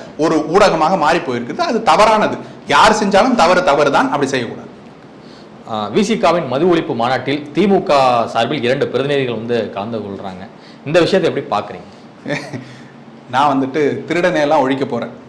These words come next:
Speaker 1: என் கூட இருக்கிறது யாரு? பழைய திருடனும் பக்கா திருடனும் அப்படிங்கிற மாதிரி. மதுவை ஒழிக்கணும்னாக்க திமுகவையும் அதிமுக முதல்ல ஒழிச்சாதான் மது ஒழியும். நீங்க இந்த இரண்டு பேரும் கட்சிகளையும் உள்ள வச்சுக்கொண்டு நான் மதுவை ஒழிக்க போறேன், ஒது-, ஒழிக்க போறேன்னா மது ஆலைகளை நடத்துவது யார்?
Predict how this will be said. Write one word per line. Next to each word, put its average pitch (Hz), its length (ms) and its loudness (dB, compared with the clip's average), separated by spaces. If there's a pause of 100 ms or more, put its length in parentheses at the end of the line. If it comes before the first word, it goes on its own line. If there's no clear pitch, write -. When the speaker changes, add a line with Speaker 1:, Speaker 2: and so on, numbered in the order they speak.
(180)
Speaker 1:
என் 151 200 0
கூட 190 180 4
இருக்கிறது 160 340 0
யாரு? 143 440 2 (300)
பழைய 156 340 4
திருடனும் 175 480 0 (500)
பக்கா 190 360 2
திருடனும் 165 520 0
அப்படிங்கிற 139 400 -2
மாதிரி. 117 360 -4 (280)
மதுவை 208 360 4
ஒழிக்கணும்னாக்க 165 800 0
திமுகவையும் 185 580 2
அதிமுக 160 480 -2
முதல்ல 160 220 4
ஒழிச்சாதான் 156 480 2
மது 131 200 0
ஒழியும். 120 300 -6 (340)
நீங்க 165 200 -4
இந்த 160 400 0
இரண்டு 208 360 2
பேரும் 196 160 2
கட்சிகளையும் 202 480 0
உள்ள 196 160 2
வச்சுக்கொண்டு 139 640 -2 (240)
நான் 139 140 2
மதுவை 180 280 2
ஒழிக்க 175 260 0
போறேன், 160 240 0
ஒது-, 151 220 0
ஒழிக்க 151 260 0
போறேன்னா 131 560 -2
மது 160 240 2
ஆலைகளை 156 400 2
நடத்துவது 127 400 -4
யார்? 113 220 -4